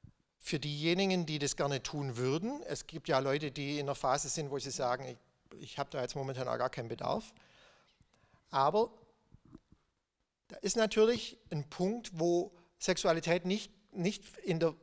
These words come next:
in der Gänze so ausgelebt werden kann, ähm, wie sie von Gott geplant oder wofür sie gemacht war. Aber es heißt nun nicht, dass Singles keine Sexualität haben. Und das ist ja auch mal was, was man wahrnehmen muss.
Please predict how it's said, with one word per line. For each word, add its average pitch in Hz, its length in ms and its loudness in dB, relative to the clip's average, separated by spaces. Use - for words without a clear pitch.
in 151 140 -2
der 139 200 2
Gänze 185 340 4
so 175 140 4
ausgelebt 160 500 0
werden 143 220 0
kann, 147 360 -6
ähm, 131 420 -4
wie 156 140 0
sie 170 140 0
von 143 220 -4
Gott - 400 -6
geplant 139 440 0
oder 156 140 0
wofür 131 260 -4
sie 165 120 -6
gemacht 165 440 -6
war. 113 180 -10
Aber 165 160 2
es - 140 0
heißt 214 220 4
nun 190 160 2
nicht, 277 240 -2
dass 160 160 2
Singles 202 240 2
keine 175 220 0
Sexualität 147 680 -4
haben. 117 300 -10
Und 147 120 -8
das 170 60 -4
ist 160 60 -2
ja 170 120 4
auch 208 100 4
mal 180 180 0
was, 156 160 4
was 151 140 0
man 135 120 -4
wahrnehmen 143 400 2
muss. 123 320 -12